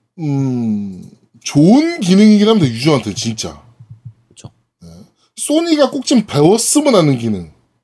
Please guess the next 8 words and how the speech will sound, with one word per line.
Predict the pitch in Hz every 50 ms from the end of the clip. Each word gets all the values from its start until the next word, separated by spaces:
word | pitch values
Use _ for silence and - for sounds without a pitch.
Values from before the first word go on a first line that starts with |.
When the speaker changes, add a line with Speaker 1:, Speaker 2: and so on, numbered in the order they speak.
| _ _ _ _ _ _ _ _ _ _ _ _
Speaker 2:
근데 | - - - _ _ 131
소니가 | - - - 285 311 311 277 175 139 - _
자기들은 | - - 180 190 - 277 320 269 202 170
이거 | 151 190 -
안 | - - 107 113
하기도 | 165 226 269 294 294
좀 | - 151 113
그렇잖아. | - 127 127 - - 107 92 87 85 85